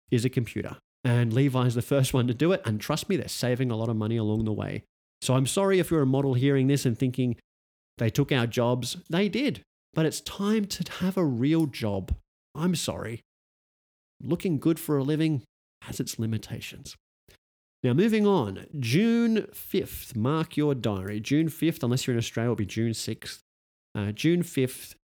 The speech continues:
is Apple's Worldwide Developers Conference. It's the nerd one. It's the one which is all about developers, as the D in W W D C suggests.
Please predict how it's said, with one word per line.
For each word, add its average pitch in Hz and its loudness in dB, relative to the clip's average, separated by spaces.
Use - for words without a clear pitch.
is 143 0
Apple's 127 -2
Worldwide 117 0
Developers 104 -4
Conference. - -10
It's 135 -2
the 165 2
nerd 127 4
one. 98 -6
It's - -2
the 131 0
one 151 2
which 147 0
is 123 2
all 139 2
about 113 0
developers, 104 -4
as 110 -2
the 123 2
D 113 0
in 107 2
W 104 0
W 104 0
D 101 -6
C 104 -4
suggests. - -8